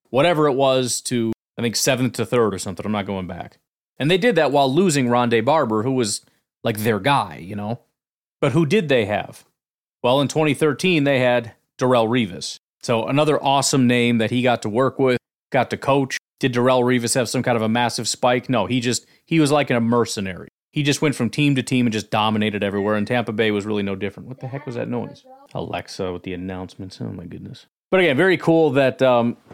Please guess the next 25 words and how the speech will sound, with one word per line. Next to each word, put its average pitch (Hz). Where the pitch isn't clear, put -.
so 165
you, 165
you 165
got 170
that 151
on 139
the 131
resume 123
as 107
well. 104
Like, 95
you 123
know, 107
Coach 139
Darrelle 123
Revis 113
with 120
the 110
Tampa 120
Bay 113
Buccaneers 107
in, 98
in 101
twenty 147
thirteen 120